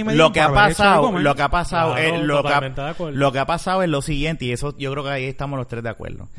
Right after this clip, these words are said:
Speaker 2: Ha habido unas restricciones en cuestión del media, porque sí lo ha habido. Hasta cuando pasó lo de Grand Theft
Speaker 3: Lo han
Speaker 2: Auto
Speaker 3: tenido
Speaker 2: tres,
Speaker 3: que hacer.
Speaker 2: se ahí, se fue hasta el, hasta, hasta el Congreso, que de ahí salió la pendejada de los ratings de juego, de videojuegos,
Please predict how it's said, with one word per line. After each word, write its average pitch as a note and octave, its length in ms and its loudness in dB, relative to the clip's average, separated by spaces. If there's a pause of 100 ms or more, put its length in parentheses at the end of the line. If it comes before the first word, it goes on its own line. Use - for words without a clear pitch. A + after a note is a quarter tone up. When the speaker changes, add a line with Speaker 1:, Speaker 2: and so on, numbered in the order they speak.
(240)
Speaker 2:
Ha A2+ 120 -4
habido C#3 240 0
unas D#3+ 120 0
restricciones D#3+ 640 -4
en C#3+ 80 -4
cuestión C#3+ 300 -4
del D3 140 -4
media, C#3 400 -2
porque G#2+ 300 -6
sí C#3 220 -2
lo E3 120 2
ha D3 40 2
habido. B2 480 -4
Hasta A#2 440 -6
cuando A#2+ 340 -4
pasó A#2 300 -4
lo F#3 100 0
de F3+ 100 0
Grand F3 200 -4
Theft E3 140 -6
Speaker 3:
Lo F3+ 80 -2
han D#3 60 -4
Speaker 2:
Auto D#3 140 -4
Speaker 3:
tenido E3+ 200 0
Speaker 2:
tres, C#3+ 120 0
Speaker 3:
que D3 60 -6
hacer. B2+ 340 -8
Speaker 2:
se D3+ 180 -2
ahí, C#3+ 300 0
se C#3+ 160 2
fue D3+ 200 0
hasta F#3 180 -2
el, F3 160 -2
hasta, D3+ 400 -2
hasta C#3 300 -4
el - 100 -8
Congreso, D3+ 760 -4
que B2 80 -4
de A#2 160 -4
ahí A#2 340 -2
salió D3+ 360 -4
la F3+ 100 -2
pendejada C3 500 -4
de D#3+ 120 -4
los A#2+ 200 -2
ratings D#3+ 420 -4
de D#3 80 -8
juego, F3+ 440 -8
de E3+ 140 -4
videojuegos, D#3 580 -2